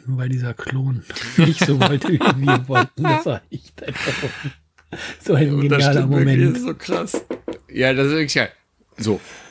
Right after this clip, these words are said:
Speaker 2: äh, wir haben verloren. Tatsächlich? Verdammt. Nochmal. Micha, wir haben schon wieder verloren. Hä? <laughs> Es war großartig.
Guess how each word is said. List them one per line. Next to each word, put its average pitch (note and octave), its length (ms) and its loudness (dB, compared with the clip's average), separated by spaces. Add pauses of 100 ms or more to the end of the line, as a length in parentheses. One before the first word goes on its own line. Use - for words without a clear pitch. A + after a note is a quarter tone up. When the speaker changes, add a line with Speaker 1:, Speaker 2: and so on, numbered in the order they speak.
(100)
Speaker 2:
äh, E2+ 200 -8
wir D2+ 80 -12
haben D#2 80 -14
verloren. F#2 400 -2 (500)
Tatsächlich? - 800 -6 (560)
Verdammt. - 880 -4 (420)
Nochmal. A2 600 2 (1120)
Micha, G#2+ 360 -4 (240)
wir G#2 100 -12
haben G2+ 60 -12
schon G2+ 140 -12
wieder D#3 160 -2
verloren. G#2 460 -6 (420)
Hä? F3 340 0 (560)
<laughs> D3 100 -4 (680)
Es A2 180 -6
war B2 120 2
großartig. F2 680 -10